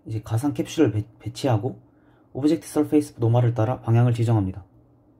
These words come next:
이 캡슐에는, 어, 다음과 같이, 네, 다음과 같은 주요 성분이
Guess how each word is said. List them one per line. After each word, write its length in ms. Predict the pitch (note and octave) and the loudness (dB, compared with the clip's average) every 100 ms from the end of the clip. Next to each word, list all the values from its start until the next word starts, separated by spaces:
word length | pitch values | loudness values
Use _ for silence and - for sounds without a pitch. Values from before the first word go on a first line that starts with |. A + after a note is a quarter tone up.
| _ _ _ _ _ _ | _ _ _ _ _ _
이 120 | C#3+ | -6
캡슐에는, 640 | E3 F3+ F#3 D3+ C#3 G#2 - - _ _ _ _ _ _ _ _ _ _ | -2 0 2 2 2 0 -4 -16 _ _ _ _ _ _ _ _ _ _
어, 440 | - A2 A2 A#2 - - _ _ _ _ _ _ | -4 0 2 0 -4 -16 _ _ _ _ _ _
다음과 300 | - C#3+ D3 | 0 4 4
같이, 380 | B2 A#2 - C#3+ - _ _ _ _ _ _ _ _ _ _ _ _ _ _ _ _ _ _ _ _ _ _ _ _ _ _ _ _ | 4 0 -6 -8 -12 _ _ _ _ _ _ _ _ _ _ _ _ _ _ _ _ _ _ _ _ _ _ _ _ _ _ _ _
네, 120 | G#2 F#2+ - | -6 -6 0
다음과 280 | D3+ D#3 | 2 4
같은 300 | B2 A#2+ D3+ | 4 2 0
주요 280 | D3 C3+ C#3+ | -2 2 2
성분이 500 | C#3+ D#3+ D#3+ C3+ D3+ | 4 2 4 2 0